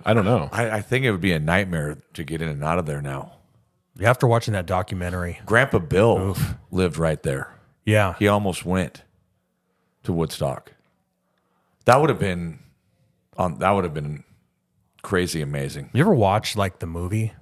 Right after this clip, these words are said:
Speaker 3: of that?
Speaker 2: No.
Speaker 3: It's, it's pretty cool.
Speaker 1: Like the documentary of the
Speaker 3: Yeah.
Speaker 1: original one?
Speaker 3: Yeah.
Speaker 1: Yeah.
Speaker 3: I mean, it was a who's who of rock
Speaker 2: How did
Speaker 3: legends.
Speaker 2: they get in there? They just drove 'em in?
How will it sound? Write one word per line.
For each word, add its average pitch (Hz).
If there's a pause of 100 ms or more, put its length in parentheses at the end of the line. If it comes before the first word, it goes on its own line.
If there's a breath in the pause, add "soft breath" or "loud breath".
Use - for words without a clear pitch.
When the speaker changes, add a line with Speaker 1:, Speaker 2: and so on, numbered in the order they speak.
(460)
Speaker 3:
of 101
that? 107 (720)
Speaker 2:
No. 92 (280)
Speaker 3:
It's, - (300)
it's 139
pretty 180
cool. 101 (640)
Speaker 1:
Like 101
the 98
documentary 82
of 78
the 135
Speaker 3:
Yeah. 139
Speaker 1:
original 80
one? 98
Speaker 3:
Yeah. 113
Speaker 1:
Yeah. 92 (960)
Speaker 3:
I -
mean, 123
it 139
was 147
a 98
who's 120
who 113
of - (1600)
rock 95
Speaker 2:
How 120
did 156
Speaker 3:
legends. 135
Speaker 2:
they 110
get 101
in 117
there? 82
They 92
just 90
drove 85
'em 87
in? 104